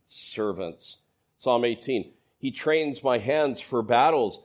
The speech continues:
so that my arms can bend a bow of bronze."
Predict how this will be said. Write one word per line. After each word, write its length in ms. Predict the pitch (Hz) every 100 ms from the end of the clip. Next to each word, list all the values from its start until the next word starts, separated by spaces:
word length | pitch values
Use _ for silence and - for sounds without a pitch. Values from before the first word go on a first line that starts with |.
| _
so 200 | - 151
that 160 | 135 127
my 220 | 117 113
arms 440 | 123 143 160 113
can 320 | - 143 120 101
bend 420 | 135 143 127 117
a 60 |
bow 540 | 104 95 127 123 113 101
of 140 | 82
bronze." 760 | 87 92 - 104 92 87 -